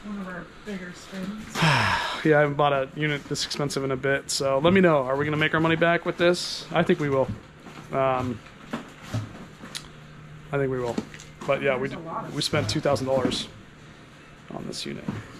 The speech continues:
Speaker 2: That's, that's a lot of money. All right, here we go. Where do I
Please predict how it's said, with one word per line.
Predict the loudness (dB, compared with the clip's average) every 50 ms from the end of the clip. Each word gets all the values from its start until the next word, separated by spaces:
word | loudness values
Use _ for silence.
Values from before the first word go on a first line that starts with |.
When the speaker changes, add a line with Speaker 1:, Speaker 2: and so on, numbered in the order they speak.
| -12 0 0
Speaker 2:
That's, | 0 0 0 -4 -6 -6 -6 -8
that's | -10 -12 -12 -14
a | -12 -12 -14
lot | -14 -14
of | -14 -14 -14 -12 -10 -10 -10 -10 -8 -8 -8 -8 -8 -12 -16 -18 -18 -18 -18 -18 -16 -12 -10 -8 -8 -8 -6 -6 -6 -6 -2 4 4
money. | 4 4 4 -2 -8 -10 -10 -10 -14 -16 -16 -14 -14
All | -12
right, | -8 -6 -4 -4
here | -4 -4 -8
we | -8
go. | -6 -8 -8 -8 -8 -14 -16 -18 -18 -20 -18 -18 -20 -20 -20 -18 -16 -16 -10 -8 -8 -8 -8 -8 -6 -4 -4 -4 -4 -6 -10 -16 -18 -18 -18 -18 -18 -18 -20 -14 -14 -14 -14 -14 -16 -18 -18 -18 -20 -18 -18 -18 -18 -18 -12 -12 -12 -12 -12 -16 -18 -20 -20 -20 -20 -18 -12 -12 -12 -10 -4 2
Where | 2 4 4
do | 4 4 4 4 2
I | 2